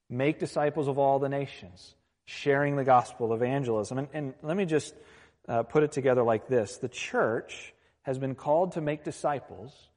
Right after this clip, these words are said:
as we bear witness to the good news of Jesus Christ and the power of the Holy Spirit while loving our neighbor. Friends, if we're just doing blitzkrieg evangelism, that is not at all what we see in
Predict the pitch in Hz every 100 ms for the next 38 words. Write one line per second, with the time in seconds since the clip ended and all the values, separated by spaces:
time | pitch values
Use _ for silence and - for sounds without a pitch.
0 | _ _ - 131 143 147 143 135 127 131
1 | 165 160 160 - 147 123 135 160 165 170
2 | 170 151 143 165 - 123 104 104 - 117
3 | 110 - 120 135 156 165 151 147 147 -
4 | 123 107 113 - _ - 135 180 214 156
5 | 104 95 160 190 - _ _ _ 117 110
6 | 113 113 110 101 85 - _ _ _ _
7 | _ _ _ _ _ _ _ _ _ 151
8 | 147 156 156 180 185 147 107 123 - -
9 | 135 123 101 101 117 117 127 120 120 120
10 | 117 110 117 110 - - 107 104 98 98
11 | 92 101 - - 127 107 98 92 _ _
12 | 113 104 98